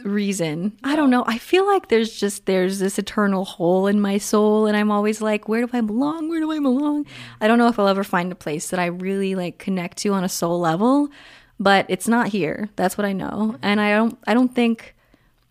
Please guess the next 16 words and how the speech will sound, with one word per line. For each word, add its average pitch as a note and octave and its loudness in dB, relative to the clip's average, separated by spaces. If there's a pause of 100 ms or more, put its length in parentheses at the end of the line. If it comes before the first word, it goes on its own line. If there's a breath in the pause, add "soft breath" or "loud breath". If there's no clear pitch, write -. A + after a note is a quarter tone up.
(360)
it G#3 4
ever G#3+ 4
really G3+ 2
hurts G#3+ -2
to, B3 -14 (240)
to A#3+ -2 (640)
be A#3+ 2
adventurous. A#3+ 2
Like, A3 -2
we're G3+ 0
young G3+ -2
still, G3 0 (840 soft breath)
and G3 0 (180)
I G#3+ -6
don't A#3+ 0
know, A#3 2